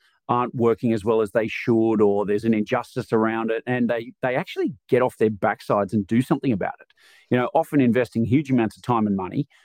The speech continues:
taking a lot of risk. Um, and sure, you know, a lot of them are very successful and, and earn because of that, you know, and they took that risk and they were successful. But, you know, I just think,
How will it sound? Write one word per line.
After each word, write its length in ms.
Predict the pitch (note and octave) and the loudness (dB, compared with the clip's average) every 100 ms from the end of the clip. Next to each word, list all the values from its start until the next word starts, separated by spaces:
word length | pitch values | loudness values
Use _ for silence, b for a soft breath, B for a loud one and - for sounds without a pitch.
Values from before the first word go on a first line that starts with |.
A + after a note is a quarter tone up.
| b | b
taking 280 | C#3 A#2 A#2 | -4 0 0
a 60 | G2+ | 0
lot 320 | A2+ D#3 - | 0 -2 -4
of 120 | F#2+ | -6
risk. 280 | G2 E3 - _ b b - | -4 -4 -10 _ b b -4
Um, 500 | A#2+ A#2+ A#2 A#2+ B2 | -2 0 -2 -2 -2
and 220 | E3 D#3+ | -2 -2
sure, 320 | - A3 A3 G#2+ | -2 0 0 2
you 120 | C3 | 2
know, 160 | B2 | 0
a 20 | E3 | 0
lot 180 | C#3 | -2
of 60 | D3 | 0
them 60 | C3+ | -2
are 80 | |
very 180 | A2+ C3+ | 0 -2
successful 560 | B2+ G#2+ D3 C#3+ C3 A#2+ | -4 -4 -2 -2 -2 -2
and, 220 | A#2 A#2 | -2 -2
and 160 | A#2+ A#2+ | -4 0
earn 300 | C3 D#3 A#2+ | 0 0 -2
because 280 | G#2 A2 | -4 -6
of 120 | G2+ F2 | -4 -2
that, 200 | G#2 D3 - | -2 -4 -8
you 200 | C#3+ C3 | -4 0
know, 120 | B2+ | 0
and 80 | C#3 | 0
they 80 | A#2 | -2
took 180 | - - | -4 -4
that 160 | A#2 | -4
risk 220 | B2 B2 | -4 -6
and 100 | B2 | -2
they 80 | A#2 | -2
were 80 | A2 | -2
successful. 420 | - G#2 D3+ C3 | -8 -4 -2 0
But, 160 | A2 C3 b b b b b b - | -2 -2 b b b b b b 0
you 80 | |
know, 100 | G#3 | 2
I 100 | F3+ | 2
just 200 | F3+ G3 | -2 0
think, 240 | G#3+ F3+ | 2 2